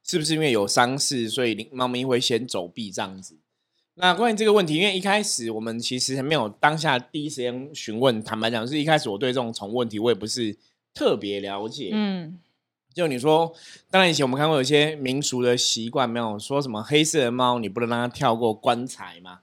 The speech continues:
Speaker 2: 嗯。
Speaker 1: 哦，民俗是说，如果一个人死掉丧事的话，有黑猫跳过的话，会造成什么尸变。
Speaker 2: 对，或者是在日本有这种说法，可能看到会比较偏不吉利的状况。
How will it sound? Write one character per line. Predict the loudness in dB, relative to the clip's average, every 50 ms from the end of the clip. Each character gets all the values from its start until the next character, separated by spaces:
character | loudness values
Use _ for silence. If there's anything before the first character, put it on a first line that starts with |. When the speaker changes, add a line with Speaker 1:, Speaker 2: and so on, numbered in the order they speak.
| _
Speaker 2:
嗯。 | -4 -2 -2 -2 -2 -2 -4 -6 -4 -2
Speaker 1:
哦， | 0 2 2 2
民 | 0 0 0 0
俗 | 0 0 -2
是 | -2 -2 -2
说， | 0 2 2 2 0 -2 -8 -6
如 | 0 2
果 | 2 2 2
一 | 2
个 | 0 0
人 | 0 0 -2
死 | -2 -4 -4 -4 -2
掉 | 2 2 4 4 4
丧 | 2 2 2 2 0
事 | -2 -2 -2
的 | 0 2
话， | 2 2
有 | 2 2
黑 | 0 0 0 2
猫 | 2 2 2 2
跳 | 0 0 0 2 2 2
过 | 2 2 2 2
的 | 2
话， | 4 4 4 4 2 2 -4 -14 -20 -20 -10 _
会 | 0 0
造 | 2 6 6 6 6 6
成 | 2 0 -2 -4
什 | -4 -4
么 | -4 -4 -4 -2
尸 | -2 0 0 -2 -4 -6 -10 -8
变。 | -6 -4 -4 -4 -6 -8 _
Speaker 2:
对， | -4 -4 -2
或 | -2 0 0 0
者 | 0 0
是 | -2 -4 -4
在 | -2 -2 -2 0 -2 -2 -4
日 | -4 -4 -4
本 | -4 -6
有 | -8 -8 -6
这 | -6 -6
种 | -6 -6
说 | -6 -6 -6 -4
法， | -4 -6
可 | -6 -8
能 | -10 -12
看 | -10 -10 -8 -6
到 | -4 -4 -2
会 | -2 -4 -6
比 | -6
较 | -6 -8 -8
偏 | -6 -8 -8 -8
不 | -6 -6 -8
吉 | -8 -8 -10
利 | -10 -10
的 | -10 -10 -10
状 | -10 -10 -10 -10 -12
况。 | -10 -8 -8 -8 -8 -10